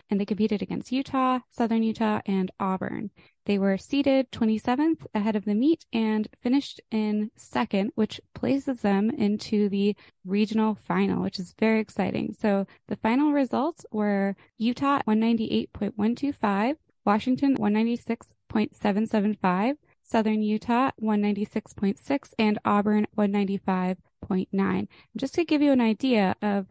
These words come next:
the landscape here, Auburn was ranked twelfth before this meet. They unfortunately had to count two falls on bars, which opened the door for Washington to come in second and move on to the next round of regionals. So it was quite an exciting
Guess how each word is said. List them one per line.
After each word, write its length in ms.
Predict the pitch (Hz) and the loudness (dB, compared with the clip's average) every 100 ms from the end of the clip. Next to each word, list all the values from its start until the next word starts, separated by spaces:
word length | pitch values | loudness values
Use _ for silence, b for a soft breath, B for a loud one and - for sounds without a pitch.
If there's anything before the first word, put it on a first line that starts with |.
| - | -6
the 120 | 208 | -4
landscape 680 | 196 269 339 - 208 202 - | 2 4 4 2 -4 -4 -4
here, 440 | - 190 185 220 - | -6 -2 0 -2 0
Auburn 420 | 233 233 262 254 | 0 2 2 2
was 220 | 226 214 | 2 0
ranked 320 | 208 202 214 - | 0 0 -2 -8
twelfth 500 | - - 202 214 294 | -10 -2 0 0 -4
before 600 | - 214 - 202 202 208 208 | -2 -2 0 0 2 2 -2
this 320 | 214 202 - | -6 -6 -6
meet. 420 | 196 214 294 339 - | -2 0 2 0 0
They 140 | 220 | -2
unfortunately 680 | - 214 330 370 349 - 285 | 0 -2 -4 -2 0 2 2
had 200 | 262 254 - | 2 0 0
to 280 | 247 240 | -2 0
count 460 | 226 - 214 214 - b b | -2 -2 0 0 -4 b b
two 220 | - 381 | -2 0
falls 460 | 359 214 196 202 - | 2 2 2 2 0
on 260 | 214 202 196 | -2 -2 0
bars, 500 | 196 190 247 311 - | 0 0 0 -2 0
which 180 | 226 - | -2 0
opened 240 | 240 254 285 | -2 2 2
the 60 | |
door 180 | 240 233 | 2 0
for 140 | 226 220 | -2 -2
Washington 600 | 190 214 - - 214 202 | 0 0 -2 -2 0 0
to 160 | - 202 | -4 -4
come 200 | 294 302 | 2 4
in 120 | 277 | 4
second 360 | 214 - 214 - B - | 0 -2 -4 -4 B 0
and 160 | 220 | 2
move 200 | 214 262 | 4 2
on 220 | 233 214 214 | 2 2 0
to 320 | 214 208 196 | 0 0 0
the 100 | 190 | -2
next 320 | 196 196 - | -4 -6 -4
round 240 | 196 190 | 0 0
of 220 | - 185 - | 0 -4 -4
regionals. 560 | - - - - - - _ _ | -6 -6 -8 -10 -16 -20 _ _
So 120 | 233 | -2
it 140 | 220 220 | 0 0
was 200 | 220 208 | -2 -4
quite 320 | - 254 - - | -4 -2 -2 -2
an 100 | 233 | -2
exciting 540 | - - 220 254 277 | -2 -2 0 4 2